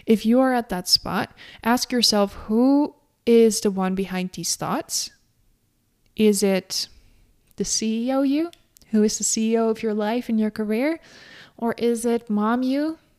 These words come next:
who is feeling guilty for putting money into herself? Or is it, "Dad you for that same <laughs> reason?"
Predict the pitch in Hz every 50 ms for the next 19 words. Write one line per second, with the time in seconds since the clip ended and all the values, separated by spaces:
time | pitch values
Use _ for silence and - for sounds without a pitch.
0 | _ _ - - 214 202 - - - 220 208 202 202 196 196 202 214 220 - -
1 | 277 277 294 294 - _ _ _ _ _ _ _ _ - 220 214 - - 208 202
2 | 208 196 190 185 190 202 214 220 233 226 220 - 254 247 233 214 208 - 285 294
3 | 311 302 - - - _ _ - - - - - - - - - 208 208 202 190
4 | - - 202 208 202 - 208 208 208 202 208 - - - _ _ _ _ _ _
5 | _ _ _ _ _ _ _ _ _ _ _ _ _ - _ _ _ - - -
6 | 190 - 180 180 202 226 240 233 233 240 269 285 294 269 - 233 214 208 208 208
7 | 208 - _ _ _ - - - 208 208 214 208 196 208 208 220 240 262 254 294
8 | 294 302 311 294